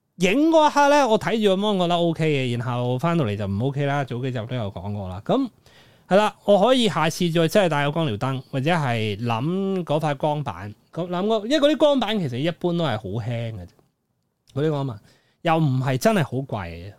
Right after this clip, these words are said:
譬如我如果唔介意買二手呢，Carousell 嗰啲都真係好平啊。噉但係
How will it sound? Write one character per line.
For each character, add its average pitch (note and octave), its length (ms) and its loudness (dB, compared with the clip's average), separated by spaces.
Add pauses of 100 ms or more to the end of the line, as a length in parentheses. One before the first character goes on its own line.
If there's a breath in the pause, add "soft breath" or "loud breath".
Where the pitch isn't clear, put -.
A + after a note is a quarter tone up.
(100)
譬 D#3 120 0
如 C3 140 2
我 F#3 100 6
如 D#3+ 120 4
果 G#3 100 4
唔 A2 160 -2
介 C3+ 220 0
意 C3+ 80 -2
買 B2+ 100 -4
二 B2+ 240 -4
手 B2 180 -6
呢， D#3 120 -2
Carousell G2 400 -4
嗰 F#2+ 80 -8
啲 D3 100 -6
都 D3+ 100 -4
真 C#3+ 160 -2
係 C3 40 -2
好 - 160 -8
平 F#2+ 320 -10
啊。 F#2 180 -16 (680 soft breath)
噉 G#3 120 2
但 F3 260 2
係 D#3 300 0